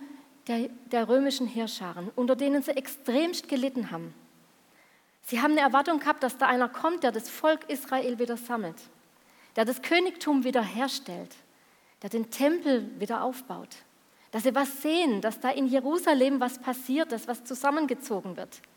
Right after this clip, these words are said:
dass er Gericht hält über alle Völker.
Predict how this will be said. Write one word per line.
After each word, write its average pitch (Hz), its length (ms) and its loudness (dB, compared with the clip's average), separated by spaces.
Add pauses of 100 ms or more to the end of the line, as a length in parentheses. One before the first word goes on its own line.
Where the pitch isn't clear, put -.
(320)
dass 247 140 0
er 294 100 10
Gericht 294 520 0
hält 240 180 4
über 233 300 2
alle 294 240 4
Völker. 262 560 0